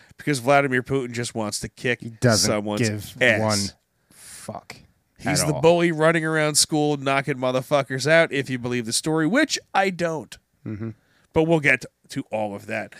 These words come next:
Speaker 1: But we have a great show for you today. We have a great show. We have a Mike's Right, Shut the Fuck Up and Listen segment involving the old school art of shaking hands.
Speaker 2: That's right. The old school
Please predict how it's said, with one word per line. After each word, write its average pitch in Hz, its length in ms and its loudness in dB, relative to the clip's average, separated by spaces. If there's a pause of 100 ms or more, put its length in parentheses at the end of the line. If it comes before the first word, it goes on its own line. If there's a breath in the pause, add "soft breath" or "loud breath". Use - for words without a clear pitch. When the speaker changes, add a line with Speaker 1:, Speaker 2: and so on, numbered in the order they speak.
(200 loud breath)
Speaker 1:
But 160 100 2
we 180 160 4
have 196 140 8
a 170 40 2
great 147 360 0
show 117 240 -2
for 110 140 -12
you 90 100 -10
today. 87 280 -16 (340)
We 151 180 0
have 175 100 6
a 156 60 0
great 123 260 -2
show. 101 240 -8 (380 loud breath)
We 196 140 4
have 214 300 8
a 180 160 4
Mike's 175 340 2
Right, 151 200 2
Shut 151 180 -2
the 131 60 -14
Fuck 156 180 2
Up 147 120 2
and 139 80 -4
Listen 135 240 0
segment 139 440 0 (220 loud breath)
involving 180 760 2 (560)
the 156 220 -6
old 254 260 6
school 277 460 2
art 233 300 8 (100)
of 156 280 2 (120)
shaking 170 600 0
hands. 143 680 -4 (1300)
Speaker 2:
That's - 260 -14
right. 180 180 4
The 139 200 0
old 196 260 4
school 127 520 2